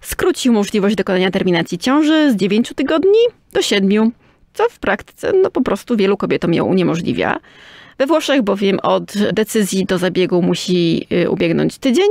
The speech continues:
żeby kobieta mogła jeszcze sprawę przemyśleć przez cały tydzień. No, a że wiele kobiet orientuje się, że jest w ciąży dopiero w szóstym, siódmym tygodniu, no to jakby nie zost-, to okienko się robi coraz krótsze, a wręcz się totalnie kurczy. No i wtedy właśnie, no,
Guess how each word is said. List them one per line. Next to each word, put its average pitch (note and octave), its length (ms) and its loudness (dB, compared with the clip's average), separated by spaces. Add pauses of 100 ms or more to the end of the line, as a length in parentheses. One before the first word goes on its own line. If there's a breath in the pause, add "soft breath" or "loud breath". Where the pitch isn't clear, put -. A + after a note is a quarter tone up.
(120)
żeby B3 240 2
kobieta A#3 280 -2
mogła A3 260 2
jeszcze F#3+ 240 -4
sprawę F3+ 460 -2 (220)
przemyśleć F#3 580 -2
przez E3 220 -4
cały E3 280 0
tydzień. D#3 400 -2 (760)
No, A#3+ 120 2
a B3 180 2
że A3+ 240 2
wiele G#3+ 320 0
kobiet G3 320 -2
orientuje F#3+ 420 -2
się, F#3 220 -2
że F3 180 0
jest F#3 260 -4
w - 80 -20
ciąży F#3+ 320 -2
dopiero F#3 380 -2
w - 60 -10
szóstym, - 340 -4
siódmym F3+ 260 -2
tygodniu, B3 480 2
no A3+ 200 0
to A3+ 240 -2 (420 loud breath)
jakby G#3 380 0
nie A#3 120 2
zost-, A3+ 280 -2
to - 80 -6
okienko B3+ 420 0
się A#3 140 -2
robi G3+ 200 0
coraz G3 300 -2
krótsze, - 440 -2
a E3+ 80 -2
wręcz E3 240 -4
się E3+ 200 -2
totalnie E3+ 440 -2
kurczy. - 420 -4 (560 loud breath)
No C#4+ 100 2
i F4+ 40 2
wtedy B3 260 0
właśnie, F#3 260 -2
no, C4 140 -2